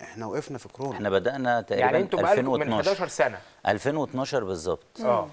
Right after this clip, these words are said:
Speaker 2: ال-، كان أول سنة.
Speaker 3: طب أنتوا، آه، كمل بقى يا أبو حميد، يعني أنتوا ابتديتوا يوم خمستاشر؟
Speaker 2: ابتدينا يوم خمستاشر
Speaker 3: رمضان؟
Speaker 2: رمضان.
Speaker 3: ساعتها يعني.
Speaker 2: آه، ألفين واتناشر، وما كانش محسوب إن إحنا إيه، يعني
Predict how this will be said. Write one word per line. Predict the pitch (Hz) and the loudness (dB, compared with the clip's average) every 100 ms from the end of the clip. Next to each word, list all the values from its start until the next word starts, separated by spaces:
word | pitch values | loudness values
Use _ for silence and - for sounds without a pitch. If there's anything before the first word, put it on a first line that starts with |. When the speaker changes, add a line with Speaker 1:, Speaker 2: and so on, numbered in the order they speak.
| 95 | -6
Speaker 2:
ال-، | 92 95 95 92 92 90 90 | -2 -2 -2 -2 -2 -2 -4
كان | - 101 95 | -4 -4 0
أول | 117 127 107 95 87 85 82 78 78 | 0 2 -2 -2 -2 -2 -2 -4 -4
سنة. | - 80 67 - _ _ - | -4 -4 -6 -14 _ _ -6
Speaker 3:
طب | 135 | -4
أنتوا، | 160 170 165 147 143 139 123 | -4 -2 -2 -2 -2 -2 -2
آه، | |
كمل | 127 175 175 143 | -2 -2 -4 -8
بقى | 139 | -6
يا | |
أبو | 123 | -6
حميد، | 110 113 104 | -6 -10 -10
يعني | 101 107 | -10 -8
أنتوا | 131 139 135 - - _ | -8 -6 -6 -6 -20 _
ابتديتوا | 131 127 170 147 | -4 -4 -8 -8
يوم | 143 | -10
خمستاشر؟ | - 135 135 - 180 - | -8 -8 -10 -8 -8 -6
Speaker 2:
ابتدينا | 110 113 101 120 | -2 0 0 0
يوم | 120 | 0
خمستاشر | 117 104 98 120 160 117 | -2 -6 -2 0 2 2
Speaker 3:
رمضان؟ | 95 92 90 120 | 0 -2 -2 -4
Speaker 2:
رمضان. | 156 - - | -4 -10 -10
Speaker 3:
ساعتها | - 110 151 - - | 0 2 2 -2 -12
يعني. | 95 107 | 0 4
Speaker 2:
آه، | 107 85 73 - _ _ 101 | 4 2 -2 -12 _ _ -4
ألفين | 95 - 120 | -4 -2 -2
واتناشر، | 120 104 127 - 113 | -2 -2 -4 0 0
وما | 107 | 0
كانش | 101 135 151 - | -2 -2 -4 -4
محسوب | 110 95 - 139 135 | -4 -4 -4 -2 -2
إن | 110 | -2
إحنا | 127 131 107 | -4 -2 -2
إيه، | 113 123 120 _ _ | 0 -2 -2 _ _
يعني | 90 90 90 92 87 | -2 0 0 -2 -8